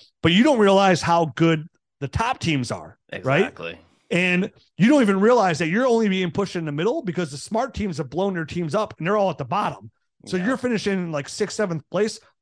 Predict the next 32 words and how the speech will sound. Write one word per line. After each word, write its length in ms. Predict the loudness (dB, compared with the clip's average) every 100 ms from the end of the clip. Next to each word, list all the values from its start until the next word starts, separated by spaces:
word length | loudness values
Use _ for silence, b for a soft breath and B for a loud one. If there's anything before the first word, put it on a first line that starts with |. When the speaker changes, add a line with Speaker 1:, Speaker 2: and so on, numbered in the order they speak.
| -10
Speaker 1:
not 200 | -6 -4
because 300 | -4 -4 -4
you're 80 | -6
sixth 300 | -4 -4 -4
or 40 | -4
seventh 320 | -2 -2 -2
place 240 | -2 -2
good. 320 | 0 0 0 B B -8
It's 100 | -4
just 140 | 0
'cause 80 | 0
these 120 | 0
other 200 | 2 0
teams 260 | 0 -2 -2
are 60 |
really 200 | -4 -4
smart 380 | -6 -2 -2 -2
and 80 | -4
they 60 | -6
cut 260 | -6 -6
all 220 | -2 0 2
their 140 | 0
assets 480 | -4 -6 -6 -6 -4
out 240 | -4 -4
and 80 | -4
they're 80 | -4
at 80 | -4
the 60 |
bottom 340 | -4 -4 -2 -4
on 240 | -8 -10 -8
purpose. 480 | -6 -6 -10 -12 -16 b b b
So 400 | 0 4 4 2